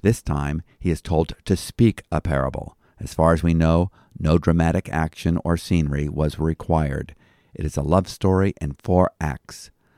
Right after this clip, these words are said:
The parable illustrates the underlying reason for God's impending judgment upon the city of Jerusalem. Israel, the covenant bride of Yahweh, has rejected his love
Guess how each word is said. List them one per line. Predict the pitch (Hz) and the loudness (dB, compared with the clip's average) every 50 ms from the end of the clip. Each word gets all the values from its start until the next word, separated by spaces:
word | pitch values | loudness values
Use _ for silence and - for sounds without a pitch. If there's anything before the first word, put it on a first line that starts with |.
| _ _ _ _ _ | _ _ _ _ _
The | - 78 | -6 -2
parable | - 104 113 123 117 95 82 78 - - | 0 4 4 6 6 4 4 0 0 0
illustrates | 95 92 98 90 - - - 78 73 73 - - | 2 2 2 2 0 -2 -2 -2 -2 -2 -4 -6
the | - 82 - - - | -6 -6 -4 -2 0
underlying | 90 101 113 104 98 92 90 92 92 92 87 | 0 0 2 2 2 2 2 2 2 2 0
reason | 78 85 85 80 71 76 76 76 78 | 2 2 0 0 0 -2 -4 -4 -4
for | - 80 73 | -4 -6 -4
God's | - 80 82 85 87 78 - | -2 0 0 0 0 -2 -4
impending | 78 73 - - 85 87 87 90 90 85 | -4 -4 -2 -2 0 0 0 0 0 0
judgment | 76 - 80 80 73 82 78 80 - - | 0 0 -2 -2 -2 -2 -4 -4 -6 -8
upon | - - - 80 78 76 | -8 -4 -2 -2 -2 -2
the | 71 73 | -4 -6
city | - - 87 78 92 - | -4 -4 -2 -2 -2 -4
of | - 78 - | -4 -8 -4
Jerusalem. | - 87 80 78 73 - - 73 71 71 71 76 - _ _ _ _ _ _ _ _ - | -2 0 0 2 0 -2 -4 -6 -8 -8 -8 -12 -14 _ _ _ _ _ _ _ _ -4
Israel, | - 101 101 - - 80 78 73 71 85 104 - | 2 2 2 2 2 2 0 2 0 0 -2 -2
the | - 82 | -4 -2
covenant | - 92 87 92 98 90 - | 0 2 2 2 2 0 0
bride | - 95 87 87 85 80 | 0 2 2 4 2 2
of | 76 - | 0 0
Yahweh, | 78 90 92 92 85 73 78 - - 73 76 76 - _ _ _ _ _ | 0 0 2 2 0 0 -2 -4 -6 -6 -8 -10 -12 _ _ _ _ _
has | - 92 85 71 | -2 -2 0 2
rejected | 80 82 73 - 87 101 113 - 110 98 | 2 0 2 2 0 0 0 0 -2 0
his | 95 107 101 - | 0 -2 -2 -2
love | 92 92 82 73 71 69 | -2 0 0 0 -2 -4